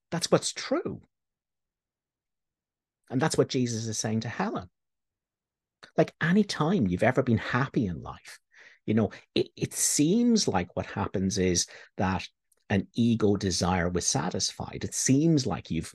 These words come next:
triumphed over God and been happy in the world. <laughs> You've gotten what you think you need, or someone loves you and you finally feel lovable. Um,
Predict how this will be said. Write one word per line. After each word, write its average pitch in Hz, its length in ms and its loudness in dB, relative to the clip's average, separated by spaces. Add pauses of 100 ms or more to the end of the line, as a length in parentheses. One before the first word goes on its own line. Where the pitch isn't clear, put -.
(100)
triumphed 107 600 2
over 95 220 -2
God 90 340 2
and 85 160 -4
been 85 140 -4
happy 98 400 0
in 73 140 -6
the 67 100 -10
world. - 440 -4 (320)
<laughs> - 300 -14
You've 95 280 -4
gotten 107 340 2
what 95 200 -2
you 87 100 -2
think 85 280 -2
you 85 80 -4
need, 90 440 0 (640)
or 90 240 2
someone 98 400 4
loves 107 320 2
you 80 200 -4
and 71 140 -8
you 82 100 -4
finally 85 440 -2
feel 87 220 -2
lovable. 90 580 -2 (400)
Um, 90 480 0